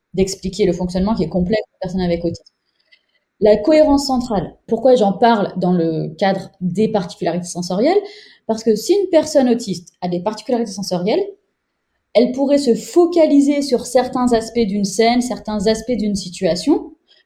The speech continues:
parce que hyper attirée par certaines choses sensorielles, je sais pas, moi, elle pourrait être hyper attirée par mon ampoule, là, qui brille, et regarder uniquement l'ampoule, du coup, pour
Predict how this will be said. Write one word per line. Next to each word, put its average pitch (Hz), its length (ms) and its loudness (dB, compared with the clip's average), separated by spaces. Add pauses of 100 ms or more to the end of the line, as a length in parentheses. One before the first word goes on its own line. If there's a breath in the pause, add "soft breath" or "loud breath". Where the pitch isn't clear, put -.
(100)
parce 240 240 -2
que 254 360 2
hyper 277 360 4
attirée 247 420 2
par 208 160 -4
certaines 202 340 -4
choses 208 220 -4
sensorielles, 214 540 -2
je 240 60 -6
sais 190 140 -6
pas, 254 140 0
moi, 220 140 0
elle 190 60 -6
pourrait 190 200 -2
être 190 120 -10
hyper 233 280 0
attirée 208 400 -2
par 185 160 -2
mon 180 160 2
ampoule, 190 340 -2
là, 185 140 0
qui 175 180 -8
brille, 202 360 -2 (160 loud breath)
et 185 100 0
regarder 196 400 0
uniquement 226 400 4
l'ampoule, 214 380 0
du 233 120 2
coup, 254 120 -4
pour 226 240 -4